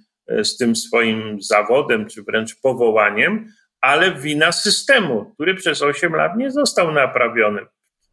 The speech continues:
Wcześniej też było bardzo źle, więc tutaj widzę, że politycy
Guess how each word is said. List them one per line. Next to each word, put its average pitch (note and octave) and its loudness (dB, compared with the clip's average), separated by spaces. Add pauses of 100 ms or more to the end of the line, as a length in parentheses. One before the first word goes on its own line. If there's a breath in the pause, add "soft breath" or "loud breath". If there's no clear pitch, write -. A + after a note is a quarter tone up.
(120)
Wcześniej F3 -6
też C4 0
było E3 2
bardzo A2+ 2
źle, G#2 0
więc A#2 -6
tutaj E3 0 (480 loud breath)
widzę, D3 -2
że D3 0
politycy C3+ 0